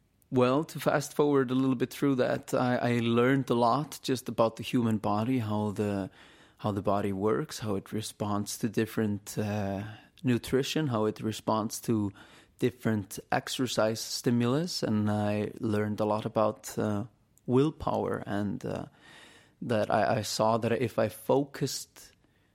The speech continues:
my mind and my being on something, a goal in the,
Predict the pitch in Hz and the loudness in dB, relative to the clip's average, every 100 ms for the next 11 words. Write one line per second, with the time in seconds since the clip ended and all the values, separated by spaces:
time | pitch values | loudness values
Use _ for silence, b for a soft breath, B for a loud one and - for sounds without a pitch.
0 | - 127 110 107 107 120 143 156 131 117 | -6 0 2 4 4 4 2 0 0 2
1 | 110 - 135 139 123 120 - 117 120 131 | 0 0 -2 2 2 0 0 2 2 2
2 | 123 - 120 120 - 123 143 117 - 117 | -2 -2 0 -2 -2 -2 -2 -6 0 2
3 | 123 135 143 - 110 110 107 101 101 | 2 2 0 -2 0 0 0 -2 -2